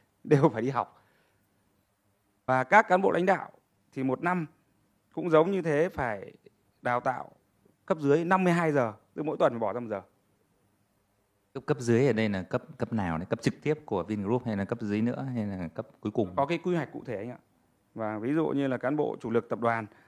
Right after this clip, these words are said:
Speaker 1: thì chia ra, chủ tịch thì đào tạo đấy khoảng một ngàn người đó. Thế phó chủ tịch thì đào tạo đâu đấy khoảng trăm người trong cái phạm vi mình quản lý. Ví dụ như vậy. Nó thành một cái lớp, tức là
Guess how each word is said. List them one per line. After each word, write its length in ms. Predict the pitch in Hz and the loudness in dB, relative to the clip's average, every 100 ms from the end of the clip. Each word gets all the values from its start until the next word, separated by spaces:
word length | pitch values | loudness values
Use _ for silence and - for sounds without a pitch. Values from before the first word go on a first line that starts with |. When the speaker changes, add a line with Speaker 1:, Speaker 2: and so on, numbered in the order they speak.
| _ _ _ | _ _ _
Speaker 1:
thì 720 | 120 117 113 110 110 110 113 104 | -4 -2 -2 -2 -2 -4 -6 -2
chia 180 | 147 | 2
ra, 260 | 135 135 123 - _ _ | 2 2 -2 -10 _ _
chủ 120 | 107 | -2
tịch 220 | 123 117 | -2 -2
thì 80 | 120 | -2
đào 160 | 113 113 | 0 0
tạo 180 | 117 | -2
đấy 100 | 104 | -4
khoảng 160 | 120 113 | -4 -4
một 60 | 107 | -2
ngàn 260 | 113 117 | -2 0
người 120 | 117 | 2
đó. 220 | 117 127 - _ _ _ _ _ _ | 4 2 -2 _ _ _ _ _ _
Thế 180 | 120 127 | -6 -4
phó 160 | 127 139 | -2 0
chủ 100 | 147 | 2
tịch 220 | 135 127 | 2 2
thì 80 | 131 | 0
đào 160 | 117 117 | 0 0
tạo 200 | - 110 | -2 0
đâu 120 | 135 | 4
đấy 220 | 131 143 | 4 4
khoảng 240 | 151 107 104 | 0 -6 -4
trăm 200 | 143 143 | -4 -2
người 220 | 131 127 | -2 -2
trong 160 | 139 | -4
cái 60 | 139 | -6
phạm 180 | - 139 | -6 -2
vi 140 | 139 | 0
mình 140 | 127 117 | 0 -4
quản 160 | 107 | -4
lý. 200 | 110 165 - _ _ _ _ | -4 -6 -10 _ _ _ _
Ví 100 | 135 | -6
dụ 120 | 151 | -4
như 140 | - 131 | -4 -4
vậy. 160 | - - _ _ _ _ _ _ _ | -8 -14 _ _ _ _ _ _ _
Nó 100 | - | -6
thành 240 | 143 131 123 | -2 0 0
một 140 | 120 | 0
cái 100 | 147 | 6
lớp, 120 | 175 226 - | 6 6 0
tức 140 | - | -6
là 220 | 151 131 | 2 2